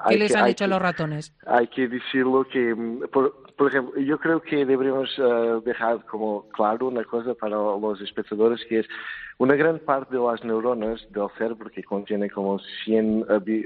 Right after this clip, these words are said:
Speaker 1: ah, mil millones de, de neuronas, lo, una gran parte de ellas lo que hacen es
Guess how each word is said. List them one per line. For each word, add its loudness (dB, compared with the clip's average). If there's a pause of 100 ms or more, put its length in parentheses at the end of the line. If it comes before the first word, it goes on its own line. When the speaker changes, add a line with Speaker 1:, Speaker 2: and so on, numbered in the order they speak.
Speaker 1:
ah, 4
mil 2
millones 0
de, -2
de 0
neuronas, 2 (180)
lo, 2 (480)
una 4
gran 0
parte -2
de 2
ellas -4
lo 0
que -4
hacen -2
es -4